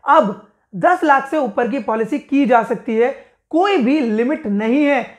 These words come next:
अब आप एक करोड़ तक की पॉलिसी कर सकते हैं, लेकिन उसके अंदर एक कंडीशन है कि वो पॉलिसी नॉन मेडिकल होनी चाहिए।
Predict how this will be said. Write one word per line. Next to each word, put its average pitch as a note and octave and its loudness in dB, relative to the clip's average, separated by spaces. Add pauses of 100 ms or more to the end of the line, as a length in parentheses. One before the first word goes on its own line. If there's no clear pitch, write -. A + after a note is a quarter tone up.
(160)
अब F4 2
आप F4 2
एक G#4+ -2
करोड़ D4 2
तक B3+ -6
की C#4+ -4
पॉलिसी A#3 -2
कर A#3+ -2
सकते A#3 -4
हैं, G#3+ -6
लेकिन C4 2 (340)
उसके E4 -4
अंदर A3+ 0 (200)
एक C4 -6
कंडीशन C4 2
है A3 -2 (280)
कि E4+ 0
वो G4 4
पॉलिसी C#4 0
नॉन A3+ -2
मेडिकल B3 0
होनी B3 0
चाहिए। A3+ 0